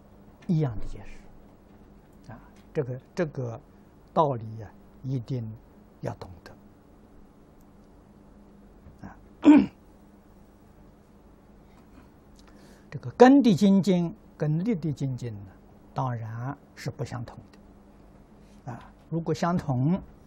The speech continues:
<clears throat> 佛何必分这么多科目呢？啊，三十七道品就分成七个科目啊，啊，由此可知，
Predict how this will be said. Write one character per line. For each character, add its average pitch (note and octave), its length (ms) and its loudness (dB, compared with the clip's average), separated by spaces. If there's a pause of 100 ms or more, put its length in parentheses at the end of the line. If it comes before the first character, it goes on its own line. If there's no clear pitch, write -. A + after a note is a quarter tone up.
(140)
<clears throat> - 880 -8
佛 B2+ 420 -6 (300)
何 D#3+ 480 0
必 C3 400 -4 (1200)
分 D#3 420 2
这 D3+ 120 -2
么 C3 120 -4
多 B2 180 -4
科 C#3 220 -4
目 C3+ 200 -6 (3750)
呢？ C#3 80 -8
啊， A#2+ 120 -14 (200)
三 F3 260 2
十 D3+ 160 0
七 - 160 -8
道 C#3+ 180 -2
品 A#2+ 240 -10
就 A#2+ 140 -8
分 B2 260 -8
成 A#2+ 220 -14
七 - 220 -12
个 C3 120 -12
科 A2+ 200 -12
目 A#2 180 -14
啊， - 160 -20 (1080)
啊， F#2+ 100 -20 (260)
由 A#2 140 -10
此 - 180 -12
可 G#2 220 -10
知， G#2+ 320 -16